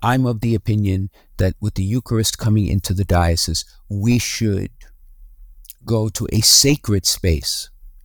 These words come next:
and make the sacred space, that is a church, the official beginning of our observance. So that is what's being planned.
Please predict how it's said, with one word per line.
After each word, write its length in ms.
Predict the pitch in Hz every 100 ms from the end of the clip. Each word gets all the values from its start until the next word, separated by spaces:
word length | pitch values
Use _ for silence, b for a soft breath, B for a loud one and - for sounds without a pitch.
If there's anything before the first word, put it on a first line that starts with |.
| - - - - B B B
and 260 | 123 120 117
make 300 | 120 117 -
the 100 | 107
sacred 600 | - - 147 - 120 107
space, 680 | - - 87 82 - - - - - - - -
that 120 | 110
is 180 | 104 -
a 60 | -
church, 640 | - - 131 - - - - - - -
the 220 | 104 113 90
official 560 | 104 - 139 - 113 104
beginning 600 | 104 92 104 95 87 87
of 180 | - 92
our 240 | 76 95 87
observance. 680 | 82 85 76 - - - _ - - - - - - - - - - - - - - - B B B B
So 360 | - 139 127 117
that 240 | 131 147
is 160 | 151 -
what's 160 | 123
being 280 | - 117 110
planned. 540 | - 101 85 69 -